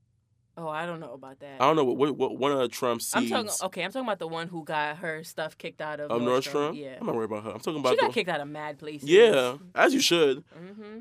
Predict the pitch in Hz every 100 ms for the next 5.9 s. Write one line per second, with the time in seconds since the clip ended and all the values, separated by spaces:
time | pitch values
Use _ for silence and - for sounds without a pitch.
0 | - 175 175 349 320 233 156 220 214 -
1 | 170 165 170 - 160 165 156 151 147 226
2 | 190 170 147 127 131 135 127 117 127 120
3 | 120 117 127 123 117 123 104 120 127 120
4 | 107 113 107 120 117 117 - 127 123 113
5 | 110 110 110 117 110 120 117 - 117